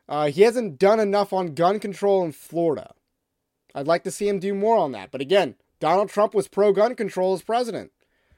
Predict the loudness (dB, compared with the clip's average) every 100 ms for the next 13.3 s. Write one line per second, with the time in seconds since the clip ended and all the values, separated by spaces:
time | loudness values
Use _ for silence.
0 | _ _ -12 -10 -10 -8 -2 2 2 2
1 | -2 -2 -2 -2 -6 -10 _ -10 -10 -12
2 | -16 -14 -12 -12 -16 _ _ _ _ -6
3 | -2 -2 -2 -2 -2 -2 -4 -6 -8 -8
4 | -8 -10 _ _ -4 -2 0 -4 -6 -2
5 | -2 -4 -8 -2 -2 -4 -4 -4 -4 -8
6 | -6 -4 -6 -10 -20 _ _ _ 0 2
7 | 2 -2 -4 -4 -4 -2 -2 0 0 0
8 | -2 -4 -2 -2 -2 -2 -4 -4 -2 0
9 | -2 -6 -10 -10 -8 -8 -6 -8 -10 -20
10 | _ _ _ _ _ _ _ _ -14 -6
11 | -6 -6 -6 -2 -2 0 0 0 -8 -2
12 | -2 -2 -6 -4 -6 -8 -8 -8 -8 -14
13 | -20 -20 -20